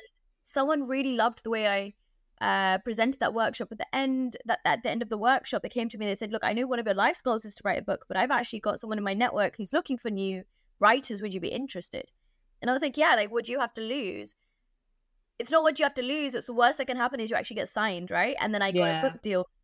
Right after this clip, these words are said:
Speaker 1: pandemic, mid twenty twenty. I was like, "What? I'm, I don't know how to write a book," but I worked really hard to do that. Twenty twenty-one, I'm still working through my business. We're working with clients like Steady and Babbel out in Germany whilst we're sitting in London remotely.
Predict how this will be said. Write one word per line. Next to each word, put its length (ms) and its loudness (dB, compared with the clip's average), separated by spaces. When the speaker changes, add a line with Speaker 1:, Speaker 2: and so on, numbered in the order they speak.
Speaker 1:
pandemic, 280 0
mid 180 -4
twenty 200 -4
twenty. 240 -2
I 60 2
was 100 0
like, 180 -4
"What? 200 -6
I'm, 240 -2
I 60 0
don't 100 -4
know 80 2
how 60 2
to 120 -6
write 200 2
a 100 -8
book," 180 -2
but 100 0
I 60 2
worked 340 2
really 140 -4
hard 180 0
to 60 -10
do 140 -4
that. 180 2
Twenty 240 0
twenty-one, 680 2
I'm 80 -2
still 240 0
working 320 4
through 160 -6
my 140 4
business. 480 -4
We're 100 -4
working 320 2
with 80 -10
clients 320 -2
like 160 -4
Steady 420 0
and 160 -4
Babbel 400 2
out 200 0
in 80 -6
Germany 440 2
whilst 300 0
we're 80 -12
sitting 240 -6
in 120 -2
London 320 -2
remotely. 640 -4